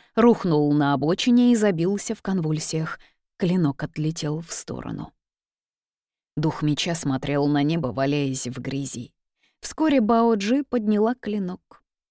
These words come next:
Не заметив на лице девушки ни тени сожаления, дух меча пришел в такое душевное состояние, какого сроду не испытывал,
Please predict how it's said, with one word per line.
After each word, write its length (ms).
Не 180
заметив 480
на 100
лице 300
девушки 460
ни 260
тени 420
сожаления, 800
дух 320
меча 340
пришел 480
в 80
такое 420
душевное 520
состояние, 760
какого 380
сроду 500
не 200
испытывал, 580